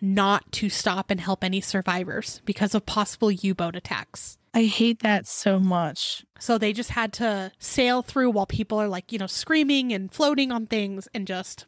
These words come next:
Speaker 1: "Sorry, guys, got things to do."
Speaker 2: Like, the fact that they're like, "No,"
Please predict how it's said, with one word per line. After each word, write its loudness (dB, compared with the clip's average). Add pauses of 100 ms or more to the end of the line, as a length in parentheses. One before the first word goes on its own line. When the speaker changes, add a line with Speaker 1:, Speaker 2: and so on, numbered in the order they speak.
(120)
Speaker 1:
"Sorry, 2
guys, -2 (160)
got -10
things -10
to -20
do." -14 (120)
Speaker 2:
Like, 2
the 0
fact 0
that -6
they're 0
like, 2
"No," 2